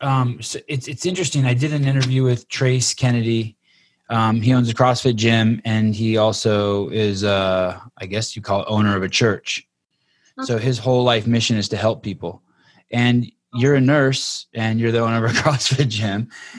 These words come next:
Speaker 1: And it's like, that's a pretty focused mission, um, that your life has been dedicated to help people also.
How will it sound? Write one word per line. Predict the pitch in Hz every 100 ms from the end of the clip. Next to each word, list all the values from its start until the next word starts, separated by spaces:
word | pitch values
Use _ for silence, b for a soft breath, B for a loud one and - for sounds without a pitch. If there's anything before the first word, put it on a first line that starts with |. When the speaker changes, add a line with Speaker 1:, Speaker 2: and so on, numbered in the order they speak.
| B
Speaker 1:
And | - 113 117
it's | 113
like, | 120 113
that's | 127 127
a |
pretty | 117 135 131
focused | - 127 120 117 120
mission, | 120 117 120 110 110 107 _ _ _ _ _ _ _ -
um, | 117 113 107
that | 107
your | 101 113
life | 110
has | 107 104
been | 107
dedicated | 107 104 113 104 98
to | 104
help | 107 -
people | 101 92
also. | 95 107 - -